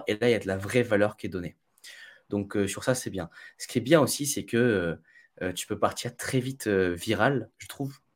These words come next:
Enfin, j'ai plus de facilité à partir viral sur, euh, LinkedIn que sur, euh, Instagram, par exemple. Et, euh, et en fait, comme, euh, sur LinkedIn, les gens voient tout le temps la même chose,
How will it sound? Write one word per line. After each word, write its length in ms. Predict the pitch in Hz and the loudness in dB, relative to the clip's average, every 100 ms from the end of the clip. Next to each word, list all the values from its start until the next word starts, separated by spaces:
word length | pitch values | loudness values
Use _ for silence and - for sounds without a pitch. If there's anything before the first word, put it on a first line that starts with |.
| - | -18
Enfin, 260 | - - | -4 -2
j'ai 160 | 104 95 | -2 -8
plus 260 | - 160 | -6 -4
de 80 | 139 | -2
facilité 440 | 135 120 - 113 127 | -2 -2 -4 -2 0
à 80 | |
partir 280 | 113 107 110 | 0 -2 -2
viral 360 | 101 107 107 107 | -4 -2 0 -2
sur, 280 | - 92 87 | -4 -4 -4
euh, 100 | 87 | -4
LinkedIn 420 | 101 101 101 120 | -6 -6 -6 -6
que 160 | 120 101 | -6 -10
sur, 260 | - 101 | -6 -4
euh, 180 | 87 82 82 _ _ _ - | -2 -2 -4 _ _ _ -6
Instagram, 480 | 104 - 95 107 | -2 0 2 0
par 120 | 98 85 | 0 -2
exemple. 420 | 85 98 127 - _ _ _ _ _ _ _ - - - | 0 -4 -6 -12 _ _ _ _ _ _ _ -20 -14 -4
Et, 220 | 101 98 | 2 4
euh, 400 | 92 82 85 - | 4 4 2 0
et 100 | 110 | 0
en 60 | 110 | -2
fait, 220 | - 135 | 0 -2
comme, 180 | - 113 | 0 0
euh, 220 | 104 87 87 - - - _ | 2 -2 -6 -16 -20 -20 _
sur 160 | - | -6
LinkedIn, 340 | 113 107 123 123 | -4 -2 -2 0
les 120 | 104 | 2
gens 180 | 98 120 | 2 0
voient 280 | - 104 98 _ _ _ _ | 2 -2 -2 _ _ _ _
tout 160 | - 147 | -8 -8
le 80 | 135 | -2
temps 160 | 139 | 2
la 100 | 120 | 2
même 100 | 101 | 2
chose, 420 | 101 120 110 101 | 0 0 -2 -4